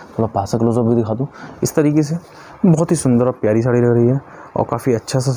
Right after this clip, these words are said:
प्यारा सा look साड़ी का अपने आप में highlight हो रहा है। और ये देखिए ये साड़ी का blouse होगा cotton silk में, blouse के बैक और स्लीव्स के लिए border मिलेगा। इसके बाद देखते हैं next साड़ी की डिजाइन। ये देखिए जी next साड़ी की design, ये भी बहुत प्यारी है,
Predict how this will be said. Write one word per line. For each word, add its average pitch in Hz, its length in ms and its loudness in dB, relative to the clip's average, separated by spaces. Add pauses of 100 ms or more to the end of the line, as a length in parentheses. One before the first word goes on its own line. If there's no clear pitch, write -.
(100)
प्यारा 117 220 0
सा 127 120 -2
look 120 200 0
साड़ी 110 240 -4
का 139 140 -6 (360)
अपने - 200 -2
आप 107 120 -4
में 123 80 0
highlight 117 340 0
हो 135 60 2
रहा 131 120 0
है। 165 100 -4 (760)
और 113 140 0
ये 113 80 0
देखिए 113 280 0
ये - 800 -4
साड़ी 98 260 -2
का 104 100 0
blouse 110 360 2
होगा 123 300 0
cotton 127 260 2
silk 131 220 0
में, 135 160 4 (760)
blouse 107 340 2
के - 100 0
बैक 120 160 0
और 131 100 0
स्लीव्स 139 160 0
के 147 80 0
लिए 139 100 4
border 117 220 2
मिलेगा। 143 320 0 (100)
इसके - 260 -4
बाद 135 80 4
देखते 131 200 -2
हैं 117 60 2
next 110 180 -2
साड़ी 127 160 0
की 135 60 0
डिजाइन। 147 240 0 (800)
ये 104 80 2
देखिए 107 180 2
जी 120 120 2
next 104 220 0
साड़ी 117 160 2
की 120 100 2
design, 120 200 4
ये 113 60 2
भी 110 80 2
बहुत 117 180 0
प्यारी 120 220 2
है, 135 120 0